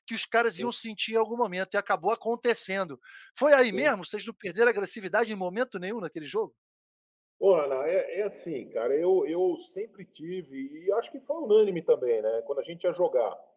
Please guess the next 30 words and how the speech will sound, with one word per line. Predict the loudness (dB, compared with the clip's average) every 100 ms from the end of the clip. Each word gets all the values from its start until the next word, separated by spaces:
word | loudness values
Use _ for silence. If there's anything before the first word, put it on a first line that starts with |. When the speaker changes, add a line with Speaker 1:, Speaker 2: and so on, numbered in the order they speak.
| _ _ _
Speaker 2:
é, | 0 0
opinião | 0 -4 -6
de | -6
todos, | -8 0 0 0 -2
jogar | 0 0 0
contra | 0 -2 0
os |
americanos | 0 0 -2 -2 -6 -4
é |
muito | -4 -6
difícil, | -10 -12 -6 -4 -6 -10
cara. | -8 -2
Eles | 2 2 0
que | -8
vieram | 4 6 6
com | 4
essa | 0 0
parte | 0 0 -2
de |
estatística, | -14 -8 -8 -6 -8 -8 -2 -2
né, | 0
eles | -4 -8
que | -2
vieram | -2
com | -2
essa | -6 -2
parte | -2 -4
de | -4
fazer | -2 0 0
o, | 0